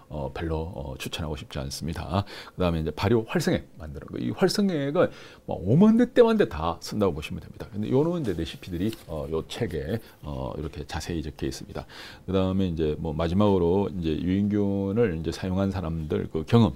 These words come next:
뭐 요런 걸 이제 몇 가지 조금 적어놨죠. 자, 어, 어, 다음번에, 어, 요거 말고, 어, 다음 영상에는 이제 유인균 발효 식초, 이제 요 옆에 이제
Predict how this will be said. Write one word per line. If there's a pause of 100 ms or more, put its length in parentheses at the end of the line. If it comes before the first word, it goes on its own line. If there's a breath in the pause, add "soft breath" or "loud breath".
(140)
뭐
요런
걸
이제
몇
가지
조금
적어놨죠. (320 loud breath)
자, (320 loud breath)
어,
어,
다음번에, (100)
어,
요거
말고,
어,
다음
영상에는
이제
유인균
발효
식초, (240)
이제 (160)
요
옆에 (280)
이제